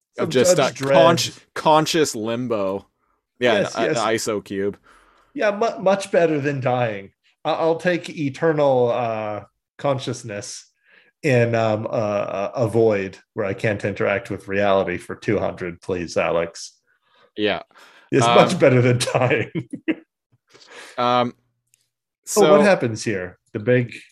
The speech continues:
Speaker 2: suddenly the, the battle, like, completely turns, and all of the ma-, in weird, and it kinda just happens out of nowhere. All of the Maximals suddenly just get beat,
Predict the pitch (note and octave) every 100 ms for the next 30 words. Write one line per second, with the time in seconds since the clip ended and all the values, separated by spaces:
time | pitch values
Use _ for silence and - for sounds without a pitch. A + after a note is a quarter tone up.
0 | _ - - G3 A#3+ D#4 A3 D#3+ D3 B2+
1 | C#3 C3 A#2+ G2+ A#2+ G#2 G2+ A2 C3+ C#3
2 | A2+ G2+ G2+ F#2 A2 A#2+ G#2 F#2+ - G2
3 | A2 B2 C3 A2 - G2+ G2 G2 F#2+ -
4 | _ _ A2+ C#3 F3 C#3+ A#2 A#2 - C#3+
5 | D#3 G#2+ C3+ E3+ C#3 C3 C3+ - G3 C3
6 | A#2+ A2+ A2 A#2 G2+ F#2 E2 E2 F2+ G2+
7 | G#2+ A2 - _ - C#3 F3+ D3+ A2+ G2+
8 | A2+ - C#3+ C#3+ - - G2+ A#2+ A#2+ A2+
9 | G#2+ A2+ G2 - F#2 A#2+ -